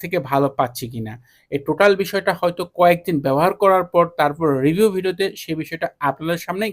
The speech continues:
ক্লিয়ার করে দেব। যেহেতু নতুন কোনো ফিচার নেই, পারফরম্যান্স কেমন পাওয়া যাবে চলুন চেক করি। Already আমি Geekbench-এ এটা রেজাল্ট চেক করেছি, just আপনাদের সাথে সেই বিষয়টা শেয়ার করছি। তবে এখানে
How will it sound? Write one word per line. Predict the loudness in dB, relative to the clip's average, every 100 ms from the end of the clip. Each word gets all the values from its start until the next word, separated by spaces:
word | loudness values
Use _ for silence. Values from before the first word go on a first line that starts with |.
| -6
ক্লিয়ার | 2 4 4
করে | 0 -2 -4
দেব। | -8 -10 -14 _ _ -10
যেহেতু | 0 0 2 0
নতুন | 0 0 0
কোনো | 0 -2 -2
ফিচার | 4 6 6 2
নেই, | 0 -2 2
পারফরম্যান্স | 4 4 2 2 2
কেমন | 2 4 4
পাওয়া | 6 6
যাবে | 4 4 0 0
চলুন | 0 0 0
চেক | -4 -2 -4
করি। | -4 -4 6 8
Already | 8 4 0 0
আমি | 0 0 -4 -4
Geekbench-এ | -4 0 2 4 2 -2 -4 _ -8
এটা | -2 2
রেজাল্ট | 4 6 4 2
চেক | -2 0
করেছি, | -2 -2 -4 -8 -10 -6 4
just | 4 2 -6 -6
আপনাদের | -4 -6 -6
সাথে | -8 -6
সেই | -6
বিষয়টা | -6 -8 -10 -12 -4
শেয়ার | -2 -2 -4
করছি। | -10 -6 -6 -8 _ -20 -20 _ 2
তবে | 4 4 2
এখানে | 4 4